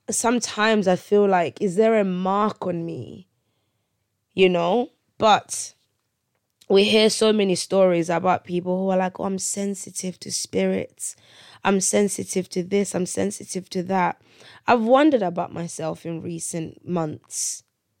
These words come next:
as to why I've had these experiences in my life, these real,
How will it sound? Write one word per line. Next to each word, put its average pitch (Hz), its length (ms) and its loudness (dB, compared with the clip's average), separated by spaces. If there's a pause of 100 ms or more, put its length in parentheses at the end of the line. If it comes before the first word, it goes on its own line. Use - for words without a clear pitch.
(400)
as 190 200 0
to 196 120 2
why 190 480 4
I've 180 200 0
had 185 260 -4
these 175 180 -4
experiences 170 880 -4
in 160 80 -4
my 160 140 -8
life, 165 280 -8
these 175 240 -2
real, 214 800 2